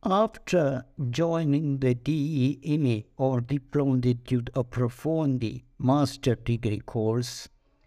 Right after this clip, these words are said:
within one year itself, I was able to secure the D E A degree with distinction. Thanks to the special privilege and permission given by examination board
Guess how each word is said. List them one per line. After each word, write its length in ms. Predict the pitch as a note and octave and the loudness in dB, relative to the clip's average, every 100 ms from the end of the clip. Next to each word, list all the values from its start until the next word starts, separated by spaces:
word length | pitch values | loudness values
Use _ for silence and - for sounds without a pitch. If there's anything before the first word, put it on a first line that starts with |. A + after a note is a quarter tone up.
| _ _ - | _ _ -4
within 340 | C#3 C#3 C#3 | -2 0 0
one 240 | D3 F3 | 2 2
year 240 | E3 C#3 B2 | 4 4 4
itself, 640 | B2 B2 C#3+ C3+ C3 B2+ | 2 0 2 2 2 0
I 120 | A#2+ | 0
was 200 | A2 A2 | 0 0
able 280 | A2 A#2+ B2 | 0 0 0
to 180 | A#2+ G2+ | -4 -6
secure 600 | - B2 B2 C#3 C3+ C3 | -2 -4 0 0 2 0
the 120 | A#2 | 0
D 160 | A2 A#2+ | -2 0
E 480 | B2+ A#2+ A#2+ B2 A#2+ | 2 2 4 4 2
A 40 | |
degree 580 | A#2 C#3 C3 A#2+ F#2+ F#2 - | 2 -2 0 0 -2 -6 -4
with 340 | A#2 - A2 | -4 -2 -6
distinction. 760 | G#2 F2+ - G2 F2+ - B2 A#2+ _ _ _ _ _ _ _ _ _ - | -4 -6 -2 0 0 -4 -12 -16 _ _ _ _ _ _ _ _ _ -2
Thanks 420 | F3+ G#3+ G#3 - | 2 2 0 -4
to 120 | F3 | -4
the 160 | C#3 C3+ | 0 -2
special 560 | A#2+ - D3+ - C3 | -2 -4 -2 0 -2
privilege 720 | A#2+ - B2+ B2 B2 C#3+ B2 - | 0 0 0 2 0 0 -4 -4
and 240 | G2+ F#2+ | -2 -2
permission 580 | - C3+ C3+ B2 A#2+ G#2 | 0 0 2 0 -2 -4
given 420 | G2 B2 A#2 A2+ | 0 2 4 2
by 120 | G#2 | 0
examination 840 | G#2 F#2+ - A#2 A2+ A2 G#2 G#2+ G#2 | 0 -2 -2 0 2 0 -2 -4 -6
board 560 | G2 A#2 B2+ B2+ B2 | -2 0 2 0 -2